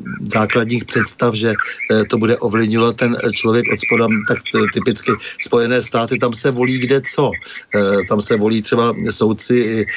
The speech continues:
eh, prokurátoři, eh, eh, a, eh, jdou do voleb,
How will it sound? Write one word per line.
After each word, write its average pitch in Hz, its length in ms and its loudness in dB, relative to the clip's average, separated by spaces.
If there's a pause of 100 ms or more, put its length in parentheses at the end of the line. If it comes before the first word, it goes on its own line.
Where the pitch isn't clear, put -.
(280)
eh, 113 120 4
prokurátoři, 127 760 0
eh, 107 300 -2
eh, 107 680 2
a, 110 220 2
eh, - 400 -4 (560)
jdou 113 160 2
do 107 160 2
voleb, 113 260 2